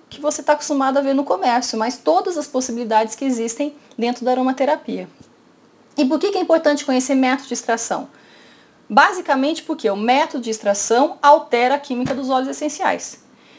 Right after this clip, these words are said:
Se você, acabei de falar, se você pega um óleo essencial de limão prensado e um óleo essencial de limão destilado, dentro deles existe alguma químicazinha diferente que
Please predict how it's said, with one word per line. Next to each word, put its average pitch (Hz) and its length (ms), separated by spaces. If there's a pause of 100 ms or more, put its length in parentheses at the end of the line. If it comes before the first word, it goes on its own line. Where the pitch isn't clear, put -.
(100)
Se - 140
você, 320 400 (120)
acabei 233 340
de 269 100
falar, 320 260
se - 140
você 208 260
pega 240 460
um 214 140
óleo 254 220
essencial 277 440
de 233 100
limão 220 400 (200)
prensado 247 680
e 196 80
um 208 60
óleo 247 240
essencial 226 400
de 196 100
limão 196 240
destilado, 214 720 (300)
dentro 349 380
deles 262 340
existe 233 300
alguma 214 240
químicazinha 277 760
diferente 240 580
que 339 340